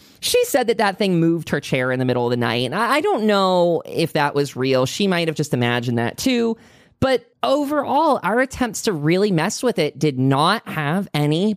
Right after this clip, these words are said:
bad effects. We did the whole thing where you're, like, not supposed to let the planchette spin on the board. And, uh, we did that. And it was actually really interesting 'cause the planchette will spin real fast. And I don't know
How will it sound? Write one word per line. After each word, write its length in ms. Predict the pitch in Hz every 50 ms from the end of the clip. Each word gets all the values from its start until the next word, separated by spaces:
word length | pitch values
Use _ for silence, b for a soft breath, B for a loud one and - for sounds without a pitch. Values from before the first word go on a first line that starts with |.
| _ -
bad 420 | - 139 131 127 131 139 156 156 - -
effects. 420 | 185 - 302 311 196 - - - b b b b b b b _ _ -
We 240 | 208 208 240 247 220
did 300 | 185 233 269 302 302 -
the 120 | 415 415
whole 220 | - 339 277 277
thing 360 | 269 - - 208 202 202 196 165
where 400 | 180 175 170 165 165 160 151 - _ _ _ _ _ _ _ _ _ _ _ _ _ -
you're, 180 | 170 160 160 160
like, 180 | 160 160 -
not 320 | 131 135 147 143 - - -
supposed 360 | - - - 160 147 147 -
to 60 | 135
let 160 | 135 139 - -
the 80 | 135 123
planchette 680 | - - 135 139 131 127 123 - - 127 143 - -
spin 280 | - - - - 135 135
on 160 | 131 127 127
the 60 | 123
board. 480 | 113 113 113 117 120 147 220 233 269 254 b b b b b b b b b
And, 420 | 147 160 160 160 160 160 160 160 160
uh, 240 | 156 151 147 143 139 -
we 100 | 160 214
did 200 | 208 302 311 233
that. 240 | 170 123 113 104 -
And 100 | - 208
it 20 |
was 120 | 254 269 -
actually 320 | 311 440 - - 494 415
really 180 | 359 269 220 -
interesting 500 | 190 220 214 - 180 147 - 151 131 127
'cause 140 | - 151 127
the 80 | 139
planchette 480 | - - 170 180 202 - - 226 - - 127 - -
will 220 | 151 147 135 151
spin 580 | - - - - - 131 127 123 127 127 123 -
real 380 | 131 135 131 135 117 113 117 131
fast. 580 | - - 160 135 135 123 92 - - - -
And 80 | 170 143
I 80 | 180
don't 200 | 220 220 226 -
know 380 | 180 185 185 180 180 175 170